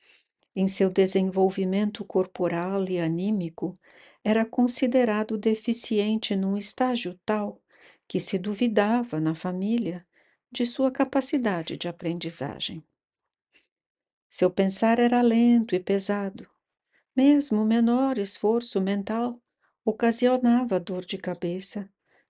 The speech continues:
diminuição da vitalidade, palidez e um comportamento anímico inquietante. Depois de ter conhecido a criança,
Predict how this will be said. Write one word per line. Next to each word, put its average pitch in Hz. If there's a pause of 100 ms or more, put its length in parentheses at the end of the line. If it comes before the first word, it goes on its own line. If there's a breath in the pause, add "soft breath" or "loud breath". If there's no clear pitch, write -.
diminuição 185
da 180
vitalidade, 185
palidez 185 (460 soft breath)
e 196
um 262
comportamento 196
anímico 190
inquietante. 220 (2500)
Depois 339
de 247
ter 190
conhecido 202
a 175
criança, 185